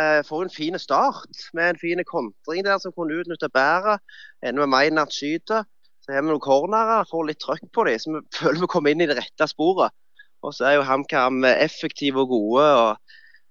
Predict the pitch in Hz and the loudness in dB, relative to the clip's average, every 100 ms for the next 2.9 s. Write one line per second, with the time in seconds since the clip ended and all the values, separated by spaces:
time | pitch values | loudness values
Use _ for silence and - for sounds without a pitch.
0 | - - 175 151 147 170 160 - 160 135 | -16 0 6 6 6 2 2 0 0 0
1 | 135 - 156 - - - - 170 156 135 | 0 -6 -10 -8 -4 -4 -4 -4 -4 -6
2 | 170 151 135 135 151 127 120 - 226 | -8 -6 -4 -4 -2 -2 -2 -4 -2